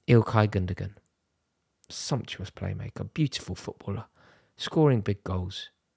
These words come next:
been doing it and doing it and doing it well for years.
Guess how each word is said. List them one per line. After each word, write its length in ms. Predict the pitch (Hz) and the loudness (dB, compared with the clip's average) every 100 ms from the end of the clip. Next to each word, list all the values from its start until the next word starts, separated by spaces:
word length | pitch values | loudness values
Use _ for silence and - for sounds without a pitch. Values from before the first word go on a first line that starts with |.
| - | -6
been 180 | 131 127 | -4 0
doing 300 | 160 151 110 | 4 4 2
it 200 | - - _ _ _ - | -4 -12 _ _ _ -10
and 100 | 120 | -4
doing 300 | 120 117 110 | 0 0 0
it 140 | 113 - | -4 -8
and 120 | 113 | -4
doing 240 | 117 117 | -2 0
it 100 | 113 | -2
well 240 | 101 110 104 | 0 2 2
for 160 | - | 0
years. 380 | 117 95 90 - | 0 0 -2 -6